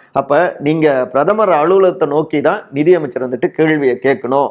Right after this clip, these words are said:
அப்படின்னு நிர்மலா சீதாராமனுக்கு பதிலடியை கொடுத்திருந்தாரு. நான்காவதாக, சரி கேள்விகளை கேட்குறீங்களே, மயிலாப்பூர் வரைக்கும் வந்து காய்கறிலாம் வாங்குனீங்களே, புயல் வெள்ள நேரத்துல வந்துட்டு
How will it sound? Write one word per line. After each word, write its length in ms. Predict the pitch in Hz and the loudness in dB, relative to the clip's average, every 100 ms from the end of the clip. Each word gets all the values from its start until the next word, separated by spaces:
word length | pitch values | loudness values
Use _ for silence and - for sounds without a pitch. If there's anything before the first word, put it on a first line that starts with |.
| - | -4
அப்படின்னு 440 | 117 135 262 139 160 | -4 0 0 -2 0
நிர்மலா 360 | 185 190 170 | 0 2 0
சீதாராமனுக்கு 640 | - 113 123 120 120 113 156 | -2 -4 -4 -4 -4 -2 0
பதிலடியை 420 | 131 131 120 139 | 0 0 0 0
கொடுத்திருந்தாரு. 580 | 143 127 127 123 123 196 - - | 0 -4 -4 0 0 0 -2 -6
நான்காவதாக, 760 | - 185 254 240 196 147 135 226 165 - - | 0 0 2 0 0 0 0 0 0 -4 -20
சரி 440 | _ 160 151 175 190 | _ 0 2 2 2
கேள்விகளை 580 | 185 226 240 208 180 127 | 2 2 2 2 2 2
கேட்குறீங்களே, 720 | 165 170 160 135 127 147 165 - | 0 0 -2 0 2 2 -2 -2
மயிலாப்பூர் 480 | 139 196 202 185 180 | 0 2 2 0 0
வரைக்கும் 320 | 170 196 202 | 2 0 0
வந்து 280 | 180 180 202 | 0 2 2
காய்கறிலாம் 640 | 147 175 190 180 175 190 170 | 2 0 2 2 2 2 0
வாங்குனீங்களே, 560 | 165 160 139 123 151 180 - - | -2 -4 -2 2 2 0 -6 -2
புயல் 320 | 170 226 220 | 2 4 2
வெள்ள 320 | 165 175 208 | 2 2 2
நேரத்துல 460 | 170 170 180 175 147 | 2 0 0 0 -2
வந்துட்டு 360 | 123 117 220 | -4 0 0